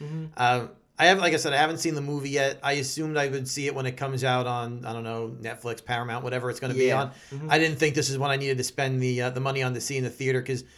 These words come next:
Speaker 2: they're, at this point, they're all the same. They're all very
Speaker 1: Yeah.
Speaker 2: derivative, and I
Speaker 1: Mm-hmm.
Speaker 2: didn't think I wanted to spend the twenty dollars to see it
Speaker 1: No,
Speaker 2: in the
Speaker 1: not
Speaker 2: theater.
Speaker 1: at all.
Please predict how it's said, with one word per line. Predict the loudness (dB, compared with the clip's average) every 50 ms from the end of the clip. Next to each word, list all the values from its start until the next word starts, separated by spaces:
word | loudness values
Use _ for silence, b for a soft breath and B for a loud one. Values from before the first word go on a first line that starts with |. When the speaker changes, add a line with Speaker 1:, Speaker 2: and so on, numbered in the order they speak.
| B B B B B B _
Speaker 2:
they're, | 2 2 4
at | 4 4 6 6
this | 6 4
point, | 6 4 2 2 2 4
they're | 4 6 6 6
all | 6 4
the | 2 0
same. | -2 -2 -2 -2 -2 -4 -6
They're | -4 -2 0 0
all | 0
very | 2 2 2
Speaker 1:
Yeah. | 0
Speaker 2:
derivative, | 2 0 2 2 2 2 0 -2 -4 -6
and | -6 -6 -6 -6
I | -4
Speaker 1:
Mm-hmm. | 0 0 2
Speaker 2:
didn't | 2 0 -2 -4 -4
think | -4 -2 0
I | 0 -2
wanted | 0 0 -2 -2 -4
to | -6
spend | -8 -6 -6 -4 -4 -4
the | -6
twenty | -2 -2 0 0 0
dollars | 0 2 2 2 2 0 -2 -2
to | -4 -6
see | -2 -2 0
it | 2
Speaker 1:
No, | 2 2 2
Speaker 2:
in | 2
the | 2 2
Speaker 1:
not |
Speaker 2:
theater. | 2 2 2
Speaker 1:
at | 2
all. | 2 0 0 0 -4 -12